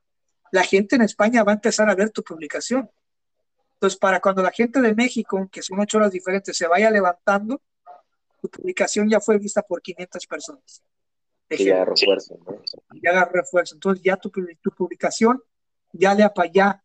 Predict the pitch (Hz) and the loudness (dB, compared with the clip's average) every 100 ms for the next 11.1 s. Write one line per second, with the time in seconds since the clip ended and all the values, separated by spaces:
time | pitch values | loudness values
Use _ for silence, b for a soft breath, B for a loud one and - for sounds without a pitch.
0 | _ 190 170 - 220 233 220 - - 202 | _ -8 -8 -6 2 2 2 -6 -6 -4
1 | 190 220 - 208 - 180 240 - - 180 | 0 -2 2 0 0 0 0 0 -4 -4
2 | 214 - 330 - - _ _ _ - 180 | -6 -6 -8 -10 -16 _ _ _ -4 2
3 | 208 220 196 202 220 196 175 151 196 190 | 2 2 0 2 0 -2 -4 -4 -4 -2
4 | 165 165 190 208 - 175 - 214 262 262 | -2 0 0 -2 -2 -2 -2 0 2 2
5 | 208 208 214 196 - 196 196 175 160 - | 2 0 0 -4 -4 -2 0 0 -2 -4
6 | - _ _ _ _ _ _ _ _ _ | -14 _ _ _ _ _ _ _ _ _
7 | _ _ - - 185 247 208 202 202 B | _ _ -20 -10 -4 -2 0 0 -2 B
8 | B B - 208 240 262 254 226 240 202 | B B -2 2 4 4 0 2 4 4
9 | 226 285 - 180 - 180 - 175 170 160 | 4 0 -2 -4 -4 -8 -6 -6 -4 -2
10 | 160 240 262 _ _ _ _ _ - 185 | -2 -2 -4 _ _ _ _ _ -6 -6